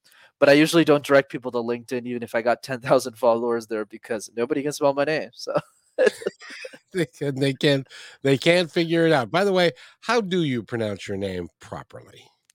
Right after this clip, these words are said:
Speaker 1: Yeah, it's Kumarasamy, but don't worry, it's not on the pop quiz, so you don't have to know it. <laughs>
Speaker 2: Kumarasamy. I actually had, was prepared to say that, um, so, 'cause I'm famous for screwing up names, but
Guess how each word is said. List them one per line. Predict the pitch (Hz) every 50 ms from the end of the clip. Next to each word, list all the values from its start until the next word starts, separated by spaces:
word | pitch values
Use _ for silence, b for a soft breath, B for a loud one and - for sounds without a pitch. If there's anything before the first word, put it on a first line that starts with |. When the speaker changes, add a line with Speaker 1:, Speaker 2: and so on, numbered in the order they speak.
| _ -
Speaker 1:
Yeah, | -
it's | - - - -
Kumarasamy, | _ - - 196 175 160 160 147 139 127 120 - - 123 101 90 90 95 98 101
but | 113 117
don't | 127 131 117 113
worry, | 123 117
it's | - -
not | 143 131 123
on | 113 107
the | 107
pop | - - 107 101 - -
quiz, | - 117 107 104 104
so | - -
you | 110 107
don't | 104
have | 101 - 110 104 92
to | 101
know | 101 104 101 -
it. | - - - _ _ _ -
<laughs> | - - -
Speaker 2:
Kumarasamy. | - - 151 151 156 160 156 151 139 - 160 139 131 120 101 85 98 131
I | 165 202 233 247
actually | 233 214 226 254 269 - - 311 302 277 240
had, | 214 214 202 185 185 185 196 196 190
was | 196 196 185 -
prepared | - 202 185 - 202 208 226 233 240 196
to | 208 202
say | - - 220 233 240 240 226 196
that, | 147 135 123 120 117 120 135 156 - _ b b b b b b b b -
um, | 131 131 131 131 127 127 127 123 117 104 -
so, | - - 143 131 123 123 120 113 -
'cause | - 135 123 120
I'm | 117 117 120 113 107 104 107 92 -
famous | - 127 120 113 107 101 -
for | - 107 98
screwing | 92 - - - - 110 104 101 98
up | 90 85
names, | 101 107 104 92 87 87 - _
but | - 87 -